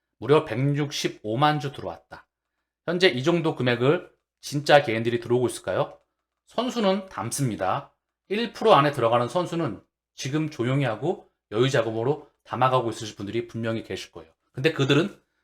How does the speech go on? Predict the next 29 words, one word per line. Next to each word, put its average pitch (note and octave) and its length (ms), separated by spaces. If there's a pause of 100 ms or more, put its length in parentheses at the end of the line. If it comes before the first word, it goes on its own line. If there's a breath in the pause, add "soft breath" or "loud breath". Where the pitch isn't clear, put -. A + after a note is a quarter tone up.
그분들은 D#3 480
조용히 C#3 340
계시죠. F#2+ 400 (300)
왜? C#3 400 (240)
원래 D#3+ 200
그분들은 D#3 340
그렇습니다. G2 600 (240)
티를 C#4 240
내지 A3+ 220
않아요. A#2+ 420 (480)
원래 F#3+ 340
선수들은 F#3+ 560
그래요. C3+ 640 (120)
슈퍼개미도 C#3+ 560
마찬가지고요. F#2+ 760 (1300)
셀트리온 G#3+ 320
헬스케어 E3+ 300
수급을 D#3+ 340
보겠습니다. F#2 640 (120)
기간은 C3 280
십칠만 G3 560
주 A#2+ 100
매도, F2+ 300 (280)
외국계 C#3 280
창구를 E3+ 280
통해서 B2 220
십오만 A#2+ 580
주가 G#2+ 180
들어왔는데요. F2+ 680